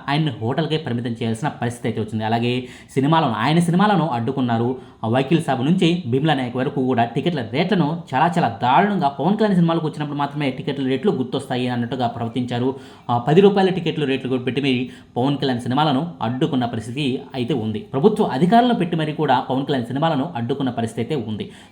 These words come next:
So, ఈ విషయాల మీద పవన్ కళ్యాణ్ అయితే ఖచ్చితంగా వ్యతిరేకించారు తీవ్రంగా, అప్పటికప్పుడే దునుమాడారు కూడా. So, పవన్ను టీడీపీతో కలిసేలా చేయడం కూడా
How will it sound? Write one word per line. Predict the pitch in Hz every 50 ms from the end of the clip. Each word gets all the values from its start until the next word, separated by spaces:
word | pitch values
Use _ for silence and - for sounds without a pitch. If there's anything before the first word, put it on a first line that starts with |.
| -
So, | 180 156 175 175 - - - -
ఈ | 143 165 220 233 240
విషయాల | 226 190 - - 277 277 269 262 247
మీద | 202 165
పవన్ | 139 131 - - 147 143 156 160
కళ్యాణ్ | - 156 143 139
అయితే | 131 127 143 127 131 -
ఖచ్చితంగా | 135 - 135 131 131 127 147 139
వ్యతిరేకించారు | 113 104 117 117 170 170 165 165 156 135 127 131 131 143
తీవ్రంగా, | 143 - 131 131 139 139 139 139 170 208 233 - -
అప్పటికప్పుడే | 113 113 - 180 175 170 175 170 - 180 180 160 143 160 170 - - - - 120
దునుమాడారు | 117 139 170 190 190 175 147 123 113 110
కూడా. | - 110 101 98 98 - - - - -
So, | 147 151 165 175 - - - - -
పవన్ను | 175 220 269 285 294 254 208 190 226 - - - - - - -
టీడీపీతో | 202 233 269 262 226 262 247 - 240
కలిసేలా | 233 - - 151 156 160 - 208 196 196 185 - 143
చేయడం | 131 131 151 143
కూడా | 131 139 127 117 113 117 131